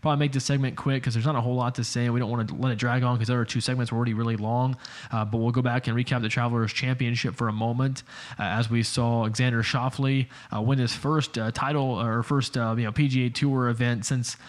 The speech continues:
uh, at least all by himself, I believe, since two thousand nineteen. So it had been a while for Xander Schauffele. You know, if, of course, he won that Zurich Classic with, uh, with his good buddy,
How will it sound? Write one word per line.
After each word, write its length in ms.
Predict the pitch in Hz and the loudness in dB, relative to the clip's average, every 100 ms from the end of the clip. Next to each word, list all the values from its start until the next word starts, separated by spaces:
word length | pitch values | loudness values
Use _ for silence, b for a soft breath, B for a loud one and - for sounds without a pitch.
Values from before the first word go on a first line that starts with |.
| B | B
uh, 60 | 107 | -6
at 120 | 117 | 0
least 220 | 131 - | 0 0
all 160 | - 117 | -2 -2
by 160 | 110 | -2
himself, 420 | 101 101 180 170 | -2 -2 0 2
I 60 | 120 | 2
believe, 220 | 120 131 | 2 0
since 100 | 127 | 0
two 80 | 139 | 0
thousand 180 | 123 107 | 0 0
nineteen. 480 | 110 113 - 151 117 | -4 -4 -2 0 0
So 140 | 120 | 0
it 40 | |
had 60 | 110 | 0
been 120 | 147 | 0
a 60 | 135 | 0
while 300 | 120 127 123 | 0 2 0
for 160 | 123 | 0
Xander 300 | 113 123 120 | 0 0 0
Schauffele. 560 | 113 123 117 - 120 113 - B B | 0 0 -2 -2 -2 -2 -6 B B
You 80 | 117 | 0
know, 60 | |
if, 180 | 117 107 | 0 -2
of 160 | - 127 | -6 -2
course, 160 | 131 | 0
he 80 | 123 | 2
won 380 | 104 117 123 117 | 0 0 0 0
that 200 | 110 101 | -2 0
Zurich 240 | 120 123 | 2 2
Classic 480 | - 117 117 - 120 | 0 -2 -2 -2 -2
with, 200 | 113 110 | -2 -2
uh, 260 | 107 104 104 | -2 0 0
with 80 | 110 | 0
his 120 | 110 | 0
good 200 | 120 107 | -2 0
buddy, 340 | 117 113 113 | 0 2 0